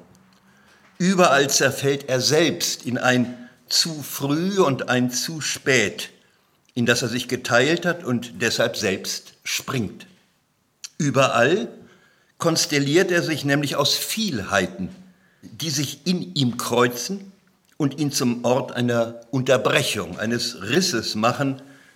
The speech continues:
der das Kontinuum der Geschichte in Kontingenzen unterbricht und zerstreut.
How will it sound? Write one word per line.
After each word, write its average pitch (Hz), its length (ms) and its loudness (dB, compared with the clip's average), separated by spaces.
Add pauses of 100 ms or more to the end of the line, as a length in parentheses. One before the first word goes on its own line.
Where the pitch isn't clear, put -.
(500)
der 113 180 0
das 101 380 0
Kontinuum 120 920 0
der 90 120 -2
Geschichte 92 520 -8
in 98 320 -6
Kontingenzen 127 1160 -2 (220)
unterbricht 98 840 -4 (680)
und 120 140 -2
zerstreut. 90 680 -6